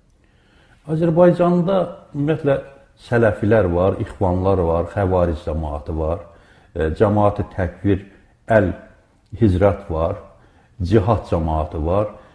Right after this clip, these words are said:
Bunlarla bağlı nə deyə bilərsiniz? Ölkənin hansı bölgələrində yayılıblar və daha çox hansı meyillər çoxdur?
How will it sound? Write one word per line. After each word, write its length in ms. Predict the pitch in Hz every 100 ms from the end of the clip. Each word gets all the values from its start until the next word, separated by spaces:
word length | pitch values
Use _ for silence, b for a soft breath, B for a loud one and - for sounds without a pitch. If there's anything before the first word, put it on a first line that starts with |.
| B -
Bunlarla 440 | 208 220 226 165 92
bağlı 300 | 87 85 85
nə 80 | 82
deyə 200 | 78 82
bilərsiniz? 380 | 76 85 - -
Ölkənin 420 | 170 165 170 202 180 -
hansı 340 | 147 139 -
bölgələrində 800 | 139 120 95 92 87 85 87 85
yayılıblar 720 | 82 80 78 80 - 82 85 - b b b -
və 180 | 113 160 156 - -
daha 260 | 135 180 180
çox 220 | 160 - -
hansı 340 | 135 135 127 160
meyillər 600 | 131 95 85 82 80 78
çoxdur? 460 | - 78 - 82